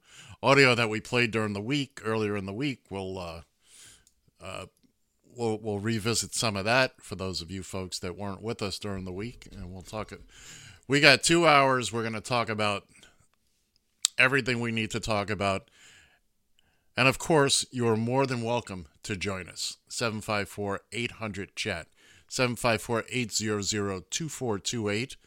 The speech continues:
at Taxi Stand Hour on the Twitter. And of course, if you're calling from a payphone,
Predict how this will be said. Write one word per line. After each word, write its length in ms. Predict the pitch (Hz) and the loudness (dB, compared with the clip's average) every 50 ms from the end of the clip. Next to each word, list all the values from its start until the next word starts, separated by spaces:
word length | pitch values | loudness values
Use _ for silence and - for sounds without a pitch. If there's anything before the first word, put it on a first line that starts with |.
| _ - - - - 104 - | _ -20 -20 -20 -20 -10 -2
at 240 | - 131 147 156 - - | 0 2 2 2 0 0
Taxi 300 | 143 123 117 - - 110 | 0 0 0 0 -4 -6
Stand 300 | - - 117 110 104 107 | -4 -2 -2 -2 0 0
Hour 280 | 101 104 110 117 - - | 0 2 0 0 -2 -2
on 220 | 110 113 110 107 | -4 -4 -2 -4
the 80 | 98 101 | -4 -6
Twitter. 460 | - - - 143 117 90 101 120 135 _ _ _ _ _ _ _ _ _ _ _ _ _ - - - - | -8 -6 -4 -2 -2 -2 -2 -6 -8 _ _ _ _ _ _ _ _ _ _ _ _ _ -20 -20 -10 -6
And 100 | 110 113 | -4 -4
of 60 | 104 | -2
course, 280 | - 127 117 107 - - | 0 0 0 0 0 -2
if 60 | 90 | -4
you're 80 | 107 101 | -6 -6
calling 280 | - 104 104 101 98 92 | -4 -2 -2 -2 -2 -4
from 200 | - 101 92 92 | -6 -8 -8 -8
a 80 | 90 | -6
payphone, 540 | - - 101 104 104 - 123 127 156 165 147 | -4 -4 -4 -4 -2 -2 -2 -2 -2 -4 -6